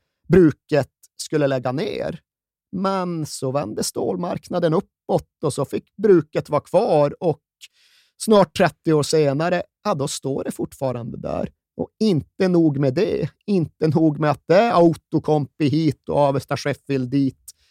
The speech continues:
Det är fortfarande orden Degerfors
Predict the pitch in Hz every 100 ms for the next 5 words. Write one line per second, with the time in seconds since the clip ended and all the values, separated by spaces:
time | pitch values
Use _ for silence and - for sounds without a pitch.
0 | _ - 151 - 147 180 196 - 165 -
1 | - 143 143 143 143 135 - 139 135 131
2 | 139 131 120 - 170 143 127 123 135 -
3 | 175 135 -